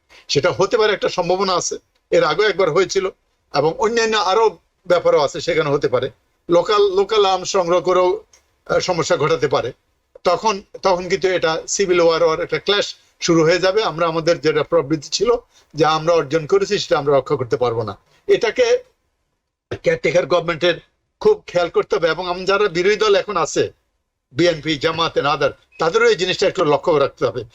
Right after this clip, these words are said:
এবং যারা সন্ত্রাস করে, ওই হিন্দুদের বাড়ি পোড়ায় বা অমুক জিনিস করে, আওয়ামী লীগের বাড়ি পোড়ায়, হ্যাঁ, এখন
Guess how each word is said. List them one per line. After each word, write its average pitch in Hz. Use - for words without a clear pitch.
এবং 156
যারা 180
সন্ত্রাস 220
করে, 151
ওই 165
হিন্দুদের 190
বাড়ি 175
পোড়ায় 147
বা 190
অমুক 190
জিনিস 202
করে, 165
আওয়ামী 160
লীগের 190
বাড়ি 170
পোড়ায়, 165
হ্যাঁ, 196
এখন 202